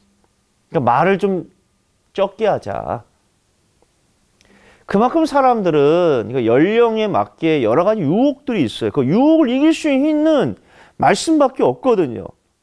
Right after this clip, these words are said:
세 번째가 뭡니까? 흩어짐을 면하자. 자, 근데 성경은 뭐라고 얘기하냐면 하나님의 뜻은 생육하고 번성하고 땅에 충만하라, 땅을 정복하라.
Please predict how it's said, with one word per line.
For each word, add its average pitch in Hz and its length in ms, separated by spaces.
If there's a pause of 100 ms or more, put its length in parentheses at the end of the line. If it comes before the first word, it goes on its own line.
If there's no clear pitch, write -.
(760)
세 - 240
번째가 233 380
뭡니까? 185 420 (220)
흩어짐을 202 680
면하자. 117 520 (640)
자, - 120
근데 202 160
성경은 294 560
뭐라고 151 400
얘기하냐면 151 680 (320)
하나님의 262 840
뜻은 277 420 (280)
생육하고 240 1000
번성하고 180 760
땅에 240 380
충만하라, 226 600
땅을 247 400
정복하라. 175 640